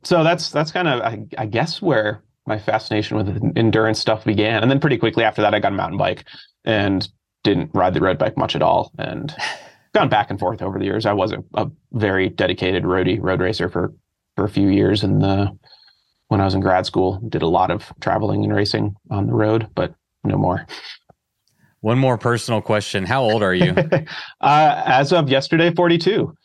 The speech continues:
Speaker 2: Hey, happy birthday.
Speaker 1: Thanks. Yeah.
Speaker 2: I'm forty, I'm forty-three. I thought I,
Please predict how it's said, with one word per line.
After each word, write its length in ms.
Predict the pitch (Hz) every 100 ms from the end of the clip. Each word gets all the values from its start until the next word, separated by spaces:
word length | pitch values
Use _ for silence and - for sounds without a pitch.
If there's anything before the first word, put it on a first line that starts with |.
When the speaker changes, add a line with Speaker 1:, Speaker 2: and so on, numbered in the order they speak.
| _ _ _ _ _ 214
Speaker 2:
Hey, 300 | 269 311 190
happy 260 | 202 247
birthday. 840 | 226 262 330 - 131 104 92 90 90 _ -
Speaker 1:
Thanks. 500 | 302 - - - - - - - - _ -
Yeah. 220 | 254 -
Speaker 2:
I'm 100 | 147
forty, 420 | - 160 170 165 -
I'm 140 | 123
forty-three. 600 | 135 160 151 - 165 143 101
I 60 |
thought 320 | 98 127 123
I, 280 | 120 120 104